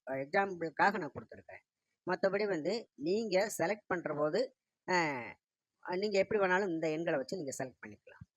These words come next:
ஆக இதே எண்கள் கண்டிப்பாக இருக்கும். இது ரிஷப ராசி. அதே மிதுனம் ராசிக்கு அப்படின்னு பார்த்தா, மிதுனம் ராசிக்கு நாலு,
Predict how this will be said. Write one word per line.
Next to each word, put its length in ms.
ஆக 220
இதே 220
எண்கள் 240
கண்டிப்பாக 600
இருக்கும். 540
இது 200
ரிஷப 360
ராசி. 280
அதே 160
மிதுனம் 440
ராசிக்கு 520
அப்படின்னு 380
பார்த்தா, 320
மிதுனம் 420
ராசிக்கு 800
நாலு, 720